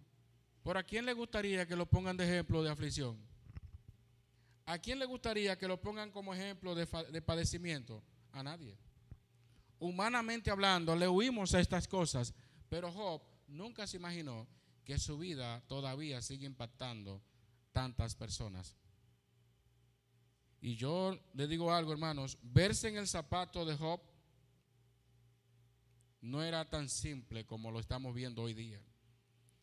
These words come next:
Recibir una noticia tras de otra y ninguna buena, desde el punto de vista humano. Y eso fue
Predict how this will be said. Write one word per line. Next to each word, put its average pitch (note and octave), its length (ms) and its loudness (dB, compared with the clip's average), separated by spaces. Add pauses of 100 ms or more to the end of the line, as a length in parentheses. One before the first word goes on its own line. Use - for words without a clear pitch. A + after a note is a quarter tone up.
(200)
Recibir D#3+ 580 2
una G#3+ 220 0
noticia G#3 580 -2
tras G3+ 280 2
de G#3 100 4
otra C#3 420 0 (440)
y F#3+ 120 -2
ninguna G#3 420 -2
buena, F#3+ 380 -2 (1080)
desde E3 180 -6
el E3 80 -8
punto G#3 240 -10
de G#3 80 -4
vista G#3+ 220 -4
humano. F#3 320 -6 (3000)
Y C#3 120 -6
eso F#3 260 -2
fue G3 320 -4